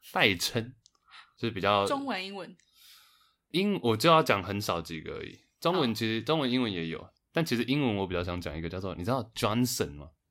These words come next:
Speaker 1: 你知道强生？Johnson 本身也是
Speaker 2: 娇生？
Speaker 1: 意指男生的下面，对。
Speaker 2: 哦，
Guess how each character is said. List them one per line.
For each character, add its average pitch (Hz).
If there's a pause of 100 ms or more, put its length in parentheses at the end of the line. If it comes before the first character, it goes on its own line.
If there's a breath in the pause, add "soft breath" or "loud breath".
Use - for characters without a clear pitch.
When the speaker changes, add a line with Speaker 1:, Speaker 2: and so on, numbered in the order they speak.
(360)
Speaker 1:
你 104
知 101
道 98 (180)
强 92
生？ 123 (480)
Johnson 139
本 78
身 90
也 76
是 82 (460)
Speaker 2:
娇 277
生？ 269 (220)
Speaker 1:
意 131
指 87
男 87
生 101
的 95
下 82
面， 71
对。 - (680 soft breath)
Speaker 2:
哦， -